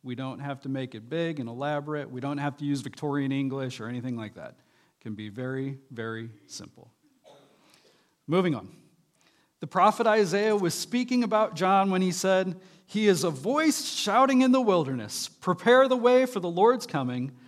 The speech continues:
clear the road for him.'" So as we've talked about a lot, uh,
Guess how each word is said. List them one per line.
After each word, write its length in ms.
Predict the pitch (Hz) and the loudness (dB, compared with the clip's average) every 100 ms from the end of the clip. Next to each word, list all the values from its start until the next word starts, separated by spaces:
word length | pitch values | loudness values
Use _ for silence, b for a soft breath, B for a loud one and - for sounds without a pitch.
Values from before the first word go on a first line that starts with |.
| B B | B B
clear 340 | - 180 202 196 | -2 2 4 2
the 120 | 175 | 0
road 340 | 156 139 143 | -2 -4 -6
for 300 | - 117 104 | -10 -10 -10
him.'" 320 | 113 98 117 - _ _ b b b b b b b b | -12 -16 -18 -20 _ _ b b b b b b b b
So 160 | - 180 | 2 4
as 180 | 247 254 | 6 4
we've 140 | 247 | 0
talked 260 | 220 202 214 | 2 2 2
about 260 | 208 208 | 4 4
a 40 | 156 | 4
lot, 580 | 147 202 139 180 - - _ _ | 6 6 6 0 -8 -20 _ _
uh, 500 | 170 170 165 165 160 | 0 4 6 4 0